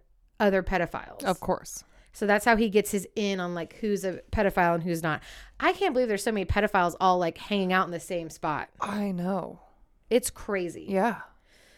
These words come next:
Speaker 1: Um, John eventually kicks out his wife, Veronica, and starts shacking up with Liz. And, um, Barry and Robert get into a really bad, violent fight,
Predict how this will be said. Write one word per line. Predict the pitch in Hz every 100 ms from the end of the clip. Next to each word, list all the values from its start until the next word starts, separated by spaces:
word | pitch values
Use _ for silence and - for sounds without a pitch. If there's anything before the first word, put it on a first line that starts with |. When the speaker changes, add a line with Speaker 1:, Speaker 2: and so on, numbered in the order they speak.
| _ _ -
Speaker 1:
Um, | 220 220 208 220
John | 254 277
eventually | 269 262 254
kicks | 233 214
out | 240
his | 247
wife, | 202 196
Veronica, | 220 180 180 196
and | 180 180
starts | - 180 -
shacking | - 175 160 185
up | 175 233
with | 190
Liz. | 170 160 202 - - - - _ _ _ 214
And, | 202 202 196 196 190 - _ _ _ -
um, | 214 202 190
Barry | 185 208 220 247 262 262
and | 220 190
Robert | 190 240 349 208 202 -
get | 202 -
into | 214 214 190
a |
really | 185 208 320 349 302 240
bad, | 196 190 185
violent | 170 180 175 -
fight, | - 170 170 165